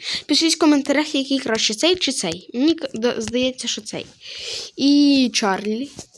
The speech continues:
Отака мені випала. І Чарлі сама випала, і Чарлі скінчик, і Діджемі в мене є, я його купив.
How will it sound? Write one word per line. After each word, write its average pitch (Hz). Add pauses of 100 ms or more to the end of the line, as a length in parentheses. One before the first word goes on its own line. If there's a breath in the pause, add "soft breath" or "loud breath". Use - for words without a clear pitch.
(140)
Отака 269
мені 262
випала. 262 (220 loud breath)
І 247
Чарлі 262
сама 240
випала, 294
і 226
Чарлі 226 (280 loud breath)
скінчик, 339 (100)
і 254
Діджемі 196 (120)
в -
мене 185 (380)
є, 190 (100)
я 190
його 185
купив. 180